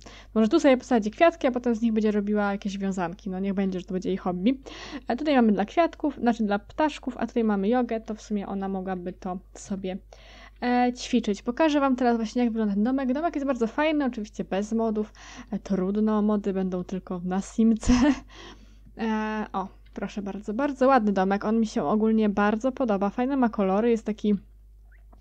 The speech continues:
babski, jest taki inny. Em, może do Zosi jakoś tam za specjalnie nie pasuje, bo ona jest bardziej taką simką, zaraz zobaczycie, w jakim stylu zrobioną, ale myślę, że po prostu dostała ten dom od rodziców i myślę, że ona tutaj,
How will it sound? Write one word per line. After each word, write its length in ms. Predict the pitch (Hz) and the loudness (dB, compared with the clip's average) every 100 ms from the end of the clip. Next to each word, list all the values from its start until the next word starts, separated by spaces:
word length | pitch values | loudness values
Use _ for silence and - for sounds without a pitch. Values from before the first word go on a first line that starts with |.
| - | 0
babski, 680 | 202 208 - - - 220 - - - - - | 4 6 4 -2 -6 -6 -6 -10 -16 -16 -2
jest 180 | 240 - | 0 2
taki 220 | 233 - - | 0 -2 -2
inny. 640 | 254 220 190 208 294 330 - | 2 2 2 2 2 0 -2
Em, 500 | 262 254 240 254 - - 190 233 233 | 0 2 2 0 -2 -10 -8 -6 -4
może 200 | 302 392 | -2 0
do 100 | 349 | 0
Zosi 300 | 254 330 - | 2 0 0
jakoś 220 | 330 311 - | -2 -2 -4
tam 180 | 285 | -6
za 60 | 269 | -6
specjalnie 540 | - 247 - 285 277 | -8 -8 -6 -6 -4
nie 100 | 269 | -4
pasuje, 420 | 254 247 - 381 247 | -2 -6 -2 -2 0
bo 80 | |
ona 100 | 233 | 0
jest 120 | 220 226 | -2 -2
bardziej 240 | 226 226 | -4 -4
taką 400 | 220 - 226 220 - - - - | -8 -6 -4 -4 -6 -20 -10 -6
simką, 460 | 214 - 233 226 220 | -4 -2 -4 -2 -2
zaraz 200 | 220 208 | -2 -2
zobaczycie, 460 | 220 220 214 269 208 | -2 -4 -4 -4 -4
w 40 | |
jakim 260 | 208 - 190 | -4 -6 -8
stylu 320 | - 202 196 | -8 -6 -4
zrobioną, 440 | 196 190 185 202 - - | -4 -4 -4 -6 -8 -4
ale 300 | 311 294 262 | -2 0 0
myślę, 260 | 247 240 | -2 -4
że 100 | 214 | -4
po 60 | 208 | -4
prostu 360 | 208 - 190 214 - - - - | -4 -6 -8 -8 -12 -20 -14 -10
dostała 440 | 208 - 262 226 | -6 0 2 2
ten 220 | 226 202 | 2 -2
dom 180 | 190 185 | -2 -2
od 100 | 190 | -4
rodziców 840 | 190 196 262 - 302 277 - - - | -4 -4 -4 -6 -6 -6 -8 -10 -4
i 100 | 208 | -2
myślę, 380 | 214 - 208 | -2 -4 -8
że 240 | 190 208 190 | -6 -6 -6
ona 180 | 190 190 | -6 -8
tutaj, 320 | - 180 | -6 -6